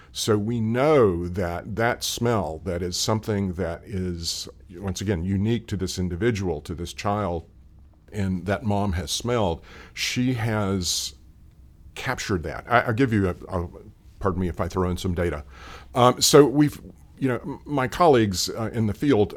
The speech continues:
we get to do very odd studies. So, so what you do is you get, uh, uh, ten babies, you put them in little tiny baby T-shirts,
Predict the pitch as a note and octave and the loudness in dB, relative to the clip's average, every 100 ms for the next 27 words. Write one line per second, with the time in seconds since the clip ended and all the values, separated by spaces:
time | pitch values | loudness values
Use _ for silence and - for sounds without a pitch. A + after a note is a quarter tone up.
0 | F#2+ C#3 C#3+ B2 A#2 F2+ G2+ F2+ G#2+ G2 | -8 -4 -2 -2 -6 -4 -4 -2 2 2
1 | F2+ D2+ - E2+ E2 D#2 - - F2 D#2+ | 2 -2 -6 -6 -4 -6 -8 -4 -4 -4
2 | D#2+ - G#2 - - A#2+ A2 C#3+ F3 C3+ | -6 -4 -4 -4 -4 0 2 2 0 2
3 | A#2+ A2+ G2+ F#2+ F2 F#2+ G2+ G#2 G2+ G2 | 2 2 0 -4 -4 -4 -2 -2 -2 -2
4 | F2 G2+ G2 F#2+ - F#2+ - C#3+ C#3 G#2+ | -4 -6 -6 -6 -10 -20 -6 0 2 2
5 | F2 G#2+ B2 - - - - F#2+ - B2+ | 2 -2 -8 -12 -18 -20 -6 -2 0 0
6 | B2 A2 G2 A2 C#3 C3+ C3 B2+ A#2+ A2 | 2 2 2 2 4 4 2 0 0 2
7 | G#2+ G#2+ G#2 A2 F#2 F2+ E2 E2+ - | 0 0 -4 -4 -2 -2 -2 -4 -8